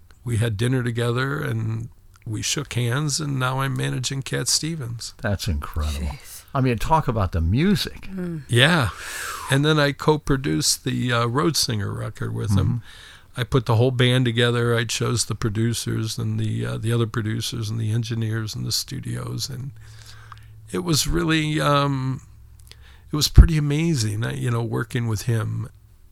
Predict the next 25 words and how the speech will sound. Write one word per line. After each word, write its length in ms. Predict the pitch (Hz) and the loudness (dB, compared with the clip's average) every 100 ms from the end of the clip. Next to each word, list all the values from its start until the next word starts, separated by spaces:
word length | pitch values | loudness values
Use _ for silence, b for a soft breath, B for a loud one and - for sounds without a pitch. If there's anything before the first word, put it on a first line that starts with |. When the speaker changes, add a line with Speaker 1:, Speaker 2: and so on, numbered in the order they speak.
| - - | -20 -4
Speaker 1:
Of 380 | 123 117 110 - - | 0 0 -2 -8 -4
all 140 | 156 165 | -2 0
the 120 | 147 | 0
people 340 | 160 151 139 | 0 -2 0
I've 220 | 127 117 | 0 0
worked 260 | 123 135 - | 0 -2 -2
with, 140 | 123 | -4
I've 200 | 127 110 | 0 0
learned 360 | 120 135 135 123 | 2 4 4 2
the 60 | 120 | 2
most 600 | 117 123 120 - - - | 4 4 4 2 0 -2
from 300 | - 110 107 | -4 -2 0
him 420 | 117 104 110 123 - - | 0 0 -4 -8 -12 -2
Speaker 2:
Mm-hmm. 240 | 104 85 113 | 0 2 2
Speaker 1:
as 140 | 101 | 2
a 60 | 107 | -2
person. 640 | - 120 107 - 110 135 B B B B B B - | 0 0 0 -2 -4 -8 B B B B B B 0
If 200 | 135 - | 0 4
you 100 | 147 | 2
look 260 | 139 147 139 | 2 0 -2
at, 220 | 135 - - - | -6 -8 -10 -4
at, 180 | 117 - - | -4 -4 -8
at 120 | 117 | -6
his 260 | 131 135 131 | -2 -2 0
music, 580 | 135 160 117 113 - | 0 0 0 -4 -8